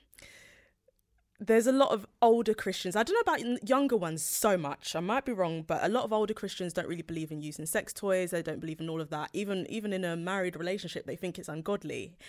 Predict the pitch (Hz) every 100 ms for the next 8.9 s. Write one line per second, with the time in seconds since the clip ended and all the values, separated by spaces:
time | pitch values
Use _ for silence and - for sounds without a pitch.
0 | - - - 190 175 - 180 165 156 -
1 | - _ _ _ _ 190 180 165 160 156
2 | - _ _ _ _ _ _ _ - 359
3 | - - - - - - 392 427 339 294
4 | 285 - 262 180 147 - 165 156 156 165
5 | 185 185 208 - 156 151 - 220 226 185
6 | - 208 196 156 139 170 160 - 185 -
7 | 143 - - - - - - - 175 165
8 | 160 - - - _ _ 202 -